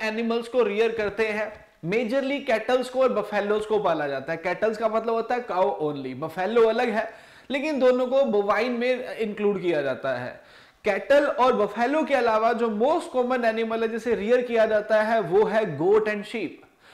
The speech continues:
अगर population की बात करेंगे तो जो हमारी Buffaloes है वो उत्तर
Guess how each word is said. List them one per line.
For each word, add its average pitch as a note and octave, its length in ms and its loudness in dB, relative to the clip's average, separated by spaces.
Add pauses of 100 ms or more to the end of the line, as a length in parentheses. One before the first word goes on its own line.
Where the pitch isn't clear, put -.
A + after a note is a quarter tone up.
(140)
अगर E3 240 0
population G#3+ 600 0
की C4 100 -2
बात A3+ 280 2
करेंगे G3+ 420 -2 (320)
तो A3 80 4
जो A3+ 120 4
हमारी G#3+ 360 0
Buffaloes G3+ 640 2
है B2 160 -2 (140)
वो A3 80 4
उत्तर C4+ 440 0